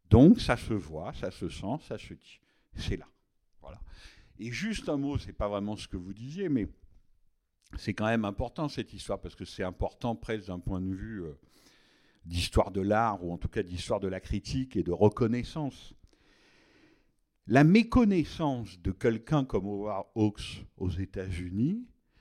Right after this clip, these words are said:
mais vous ne pouvez pas l'imaginer. C'est-à-dire que nous, Français,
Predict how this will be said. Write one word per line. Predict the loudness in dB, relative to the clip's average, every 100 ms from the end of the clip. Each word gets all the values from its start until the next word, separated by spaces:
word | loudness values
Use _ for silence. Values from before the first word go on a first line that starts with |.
| -20 -20 -20 -10
mais | -4 -4 -4
vous | -10 -8
ne | 2
pouvez | 2 4 2
pas | 4 2
l'imaginer. | 2 2 2 2 0 0 -2 -2 _ _ _ _
C'est-à-dire | -6 -4 -4 -8
que | -4
nous, | -2 2 4 6
Français, | 2 0 -10 -8 -6 -6